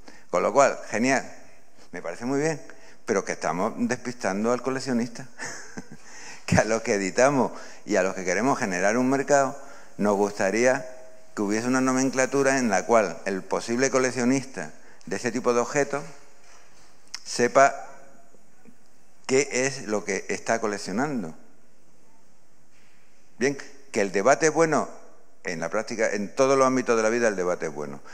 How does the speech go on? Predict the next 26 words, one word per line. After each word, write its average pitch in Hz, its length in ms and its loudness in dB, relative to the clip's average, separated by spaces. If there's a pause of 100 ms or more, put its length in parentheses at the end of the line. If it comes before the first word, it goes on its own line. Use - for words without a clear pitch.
(160)
En 92 140 -2
la 90 80 4
práctica 113 380 0
artística, 127 720 0
más 90 340 -2
que 117 120 -6
en 90 100 -2
ningún 82 260 -4
otro 78 180 -8
campo. 69 400 -10 (960)
Que 101 120 -4
tengamos 95 360 0
diferentes 98 480 0
ideas, 92 360 2
que 98 80 -6
tengamos, 87 460 -4 (640)
mm, 110 400 2
diferentes 104 540 0
soluciones 104 560 -4
para 101 840 4
el 104 100 -2
mismo 107 300 0
problema, 104 480 0 (100)
toda 104 140 2
esa 101 160 0
parte, 101 440 2